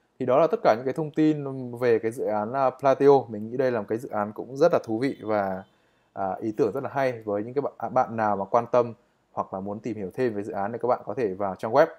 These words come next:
à, platio chấm i o để tìm hiểu thêm cũng như là có thể đọc kỹ cái white paper của họ để, thì có thể hiểu được kỹ hơn, à, cái cách thức và những cái sản phẩm của họ sẽ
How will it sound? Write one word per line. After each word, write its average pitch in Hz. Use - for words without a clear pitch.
à, 98
platio 120
chấm 104
i 117
o 120
để 92
tìm 98
hiểu 92
thêm 123
cũng 120
như 120
là 107
có -
thể 104
đọc 107
kỹ 139
cái 95
white 117
paper 120
của 95
họ 107
để, 98
thì 104
có 104
thể 113
hiểu 110
được 113
kỹ 135
hơn, 143
à, 92
cái 110
cách -
thức 98
và 98
những 104
cái 117
sản 117
phẩm 107
của -
họ 117
sẽ -